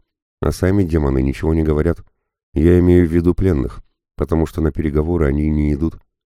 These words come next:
Они просто уничтожают все, до чего могут дотянуться". "А демоны, в принципе, разумны?" — спросил Даичи. "Может, это просто животные?" Профессор Тору покачал головой.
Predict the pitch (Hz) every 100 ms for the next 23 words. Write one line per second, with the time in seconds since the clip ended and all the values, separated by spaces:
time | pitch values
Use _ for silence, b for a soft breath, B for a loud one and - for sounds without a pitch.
0 | _ _ _ 87 110 113 120 - 104 104
1 | - 101 98 98 92 - 113 92 76 -
2 | 85 85 82 80 67 71 82 87 - -
3 | - _ _ _ _ _ _ _ - 73
4 | 71 80 78 76 73 - 80 - - 78
5 | 76 90 131 82 - _ _ _ - 69
6 | 65 64 62 62 - 62 - _ _ -
7 | 80 73 82 76 80 78 73 71 85 -
8 | 58 53 - _ _ _ _ _ _ -
9 | 90 131 127 113 95 113 107 85 85 90
10 | 85 76 73 62 58